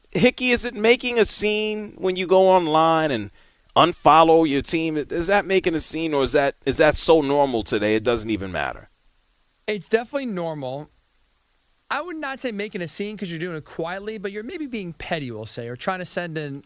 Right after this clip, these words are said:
Speaker 2: indirect message.
Speaker 1: Ah, indirect message. And this is, this is normal. We're gonna talk about Justin Fields in a few minutes. But the fact is,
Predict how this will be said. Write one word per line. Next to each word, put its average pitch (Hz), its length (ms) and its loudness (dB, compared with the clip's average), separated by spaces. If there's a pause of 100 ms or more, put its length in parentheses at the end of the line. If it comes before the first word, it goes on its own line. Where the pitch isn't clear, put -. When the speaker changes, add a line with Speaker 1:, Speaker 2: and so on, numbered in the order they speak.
Speaker 2:
indirect 147 520 -8
message. 98 500 -14 (500)
Speaker 1:
Ah, 76 320 0
indirect 117 640 2
message. - 420 -10
And 196 160 4
this 277 200 2
is, 262 240 -4 (440)
this 247 160 2
is 202 180 -2
normal. 131 360 2
We're 208 100 4
gonna 233 180 0
talk 151 220 2
about 120 200 2
Justin 110 380 -2
Fields 98 380 -4
in 87 100 -6
a 76 60 -8
few 92 200 -10
minutes. 90 460 -6 (520)
But - 160 0
the 160 80 -2
fact 277 480 0
is, 107 600 -2